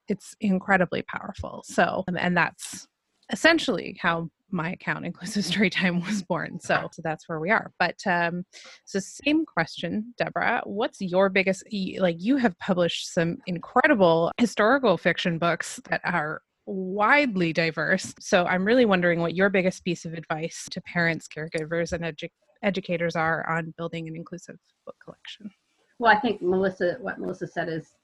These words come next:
Speaker 2: is great. And I, and I think it's important to look at, you know, just some people,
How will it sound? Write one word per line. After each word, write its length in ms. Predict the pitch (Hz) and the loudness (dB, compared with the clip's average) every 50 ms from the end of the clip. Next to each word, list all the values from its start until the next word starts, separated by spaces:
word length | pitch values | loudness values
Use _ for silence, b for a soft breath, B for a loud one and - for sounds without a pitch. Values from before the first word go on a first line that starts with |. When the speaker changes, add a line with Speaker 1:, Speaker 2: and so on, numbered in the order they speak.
| _ | _
Speaker 2:
is 280 | - 175 180 180 170 - _ _ _ _ - | -6 -4 -4 -4 -4 -8 _ _ _ _ -8
great. 340 | - 196 185 180 175 180 180 | 2 4 4 4 4 2 0
And 160 | 196 196 190 | 0 2 2
I, 100 | 190 190 190 - | 2 2 0 -2
and 120 | 190 202 202 | -2 0 0
I 80 | 202 196 _ | 0 -2 _
think 200 | 254 226 226 - | -6 -4 -4 -6
it's 160 | 202 - - | -8 -4 -4
important 460 | 202 190 180 - 196 196 190 190 185 | -6 -6 -2 -2 -2 -2 -2 -6 -6
to 100 | - 180 | -6 -4
look 240 | 175 180 175 175 _ | -2 -2 -4 -2 _
at, 340 | 185 165 170 160 - - - _ _ - | -2 -2 -2 -4 -6 -18 -20 _ _ -6
you 100 | 233 220 | 0 0
know, 80 | 196 185 | 0 0
just 280 | - 220 196 - - _ _ _ - - _ - - _ _ - | 0 -6 -10 -10 -18 _ _ _ -20 -20 _ -20 -20 _ _ -20
some 240 | - _ - 320 311 | -6 _ 2 2 4
people, 460 | 294 311 - - 214 190 180 175 - | 2 0 -2 0 0 0 2 0 -2